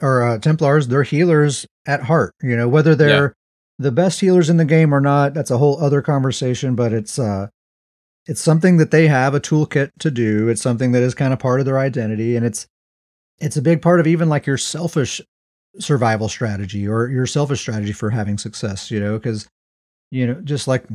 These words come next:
Speaker 1: you were explaining just now, if you're keeping your teammates alive, you're watching their back, then they're gonna be alive to watch your back when you need it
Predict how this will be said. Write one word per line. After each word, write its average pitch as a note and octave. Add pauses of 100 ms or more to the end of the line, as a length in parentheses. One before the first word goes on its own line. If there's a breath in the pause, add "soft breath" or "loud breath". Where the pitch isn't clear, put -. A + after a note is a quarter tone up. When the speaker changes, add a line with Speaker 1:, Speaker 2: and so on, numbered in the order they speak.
Speaker 1:
you G#2+
were B2+
explaining B2+
just C3
now, C#3
if A#2
you're C#3+
keeping D3
your B2+
teammates D#3
alive, D3
you're C#3
watching A#2+
their B2
back, B2+
then A2
they're B2+
gonna B2+
be B2+
alive A#2
to B2+
watch G#2
your A#2+
back A#2+
when G#2
you B2+
need C3
it C3+